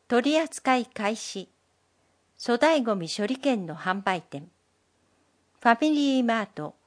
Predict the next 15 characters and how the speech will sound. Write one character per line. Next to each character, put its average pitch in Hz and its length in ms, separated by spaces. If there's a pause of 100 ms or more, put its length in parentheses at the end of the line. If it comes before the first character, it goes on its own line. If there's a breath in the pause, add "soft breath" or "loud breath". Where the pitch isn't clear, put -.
(160)
国 220 300
分 285 260
寺 226 240
光 285 440
町 247 260
店、 147 320 (760)
光 269 400
町 208 440 (100)
三 285 340
の 277 180
十 277 240
三 175 320
の 151 160
十 196 300
四。 190 300